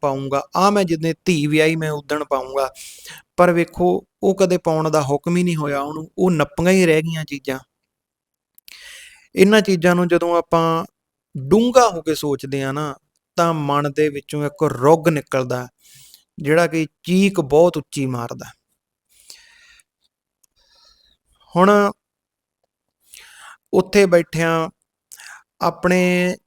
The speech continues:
ਜਿਹੜੇ, ਆਪਣੇ ਵਾਲੇ ਪਾਸੇ ਜਿਹੜੇ ਬੰਦੇ ਬੈਠੇ ਸੀਗੇ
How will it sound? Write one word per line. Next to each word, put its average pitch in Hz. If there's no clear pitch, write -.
ਜਿਹੜੇ, 180
ਆਪਣੇ 185
ਵਾਲੇ 175
ਪਾਸੇ 170
ਜਿਹੜੇ 170
ਬੰਦੇ 156
ਬੈਠੇ 151
ਸੀਗੇ 151